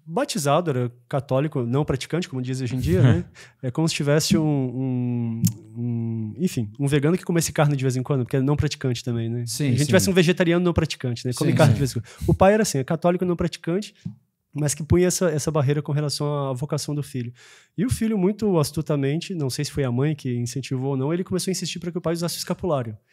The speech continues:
Speaker 1: E o pai, "Não, não acredito nisso, é coisa de sua mãe, isso é beataria, isso não quer, não, pai."
Speaker 2: Eu não vou
Speaker 1: Por
Speaker 2: usar isso, não.
Speaker 1: Por favor, pai, isso aí, já que você não acredita, usa mais ou menos como o Santo Afonso Ratisbone, na, de Ma-, em Madonna del Miracolo, que é outra história bonita também.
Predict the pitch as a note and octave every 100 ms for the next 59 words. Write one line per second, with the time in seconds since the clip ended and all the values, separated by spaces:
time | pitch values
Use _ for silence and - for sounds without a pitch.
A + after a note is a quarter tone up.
0 | _ _ _ - F#3 G#3+ A#3+ A3+ A#3 G#3+
1 | G3+ F#3+ F3+ F#3+ D#3+ F3+ F3+ G#3+ G3+ F#3
2 | F#3 F#3 D3 D#3+ F3+ E3+ G3+ G3 G#3 G#3
3 | E3 E3 F#3+ E3+ G#3 G3+ G#3+ A3+ A3+ A#3
4 | G#3+ G3+ G3 F3+ F3 D#3+ C#3+ C3+ B2+ F2+
5 | G2 A2+ D4 C4 B3+ G#3+ D3 E3+ F#3+ F#3+
6 | - A3 C4 - D4 C4 D4 - C4+ A#3+
7 | F3 G#3+ G#3+ G#3+ A#3 D#4 C#4+ B3 A#3 A3
8 | - G#3 F#3+ F3+ E3+ F3+ - C3 C3+ B2
9 | A#2+ _ _ _ - C3 B2+ C3 C3+ C3+
10 | C#3 C3+ C#3+ C#3+ C#3 B2+ B2+ C#3 C3 A#2+
11 | A#2+ G#3 F#3+ - C3+ B2+ B2 B2+ B2+ B2+
12 | B2 C#3